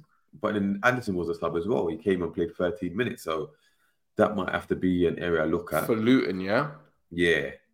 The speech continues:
Speaker 2: Well,
Speaker 1: But
Speaker 2: they got West Ham on Friday.
Speaker 1: At home, yeah.
Speaker 2: Yeah.
Speaker 1: So, but then again,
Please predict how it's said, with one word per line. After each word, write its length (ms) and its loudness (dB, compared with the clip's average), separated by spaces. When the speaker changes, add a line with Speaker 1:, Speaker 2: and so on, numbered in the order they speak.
Speaker 2:
Well, 140 2
Speaker 1:
But 40 4
Speaker 2:
they 80 4
got 220 2
West 240 2
Ham 180 4
on 100 -2
Friday. 540 4
Speaker 1:
At 100 -2
home, 500 2
yeah. 300 -4
Speaker 2:
Yeah. 260 -6
Speaker 1:
So, 640 -4
but 160 0
then 400 -8
again, 420 -4